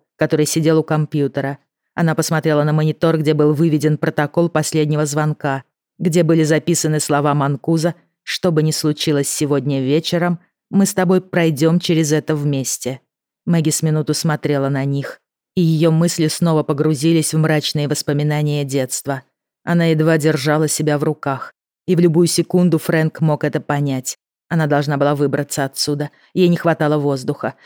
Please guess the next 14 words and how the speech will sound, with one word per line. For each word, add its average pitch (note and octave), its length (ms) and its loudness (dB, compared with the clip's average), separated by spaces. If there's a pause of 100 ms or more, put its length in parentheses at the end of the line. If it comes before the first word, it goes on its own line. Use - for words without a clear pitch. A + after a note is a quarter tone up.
(120)
ей E3+ 140 2
надо E3+ 240 4
было E3 180 4
спустить - 600 -2
пар, C#3 260 -4 (260)
сделать E3+ 440 2
хоть E3 200 -2
что-нибудь. C#3 800 -6 (1040)
«Нам G#3 220 4
нужен G#3 300 4
доктор», F3+ 420 -4 (260)
сказала C#3+ 380 0
она C#3 140 -2
Фрэнку. C#3 560 -4